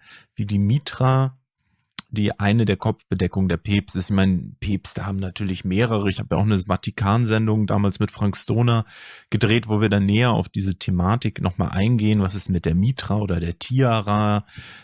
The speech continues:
ähm, diesen verschiedenen Papstbedeckungen auf sich hat? Aber ich fand's schon beachtlich, dass hier diese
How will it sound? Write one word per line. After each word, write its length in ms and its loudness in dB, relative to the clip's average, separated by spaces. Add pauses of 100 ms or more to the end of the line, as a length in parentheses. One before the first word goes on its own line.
(140)
ähm, 580 2 (100)
diesen 200 2
verschiedenen 420 0
Papstbedeckungen 800 -4
auf 260 -2
sich 240 -6
hat? 280 -2 (720)
Aber 160 4
ich 120 0
fand's 180 2
schon 180 0
beachtlich, 520 -4
dass 180 -4
hier 140 -2
diese 400 0